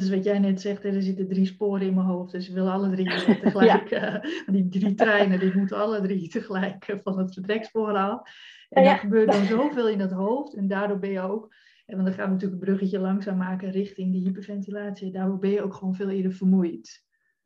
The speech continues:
Speaker 2: Ja.
Speaker 1: Onder andere, hè, omdat er gewoon, ik, ik vroeg me vroeger ook altijd, denk, hoe kan ik nou altijd zo moe zijn?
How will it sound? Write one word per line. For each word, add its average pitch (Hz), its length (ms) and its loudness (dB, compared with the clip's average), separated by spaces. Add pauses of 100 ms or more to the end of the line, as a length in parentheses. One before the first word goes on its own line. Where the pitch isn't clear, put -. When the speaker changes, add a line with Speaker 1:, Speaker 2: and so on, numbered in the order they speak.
(480)
Speaker 2:
Ja. - 180 0
Speaker 1:
Onder 196 320 0
andere, 185 300 0
hè, 196 120 -4
omdat 190 240 -2
er 190 60 -8
gewoon, - 540 -10 (280)
ik, - 160 -18
ik 190 180 -8
vroeg 196 200 -2
me 190 60 2
vroeger 185 280 -2
ook 190 80 0
altijd, 175 300 -4
denk, 180 140 -8
hoe 190 120 2
kan 214 160 -4
ik 196 80 -2
nou 202 140 -6
altijd 196 200 -4
zo 180 140 -6
moe 233 220 2
zijn? 156 400 -8